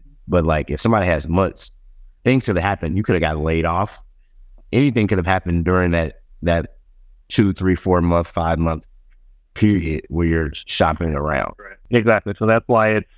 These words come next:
Speaker 2: that's why we do 'em real time. Perks of having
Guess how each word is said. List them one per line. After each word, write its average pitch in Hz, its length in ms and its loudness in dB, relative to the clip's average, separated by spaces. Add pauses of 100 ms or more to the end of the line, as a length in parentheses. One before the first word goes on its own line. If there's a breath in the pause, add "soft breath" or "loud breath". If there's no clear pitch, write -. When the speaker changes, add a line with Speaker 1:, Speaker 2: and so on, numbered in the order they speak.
(240)
Speaker 2:
that's 113 220 -2
why 117 100 6
we 110 200 2
do 113 260 2
'em 107 200 -2 (160)
real 117 280 2
time. 98 340 0 (140)
Perks 131 220 0
of 123 100 2
having 117 340 2